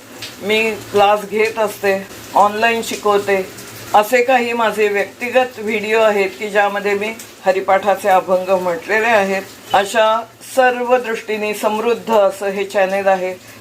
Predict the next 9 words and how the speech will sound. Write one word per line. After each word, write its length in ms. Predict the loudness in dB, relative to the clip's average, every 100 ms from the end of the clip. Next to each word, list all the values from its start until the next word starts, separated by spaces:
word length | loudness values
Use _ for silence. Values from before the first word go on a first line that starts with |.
| -12
तुम्ही 360 | -6 -2 0 -2 -8 -20 -18 0
जरूर 340 | 2 4 2 -2 0
बघा, 500 | 0 0 0 0 0 2
ऐका, 540 | 0 0 2 4 4 -2 -20 -20 -20 -20 -6
विविध 360 | 0 0 0 0
पदार्थांचा 840 | 2 2 4 2 0 -4 -4 -2 -2
तुम्ही 180 | -2 -6 0
तयार 260 | 2 4 2
करून 340 | 0 -2 -2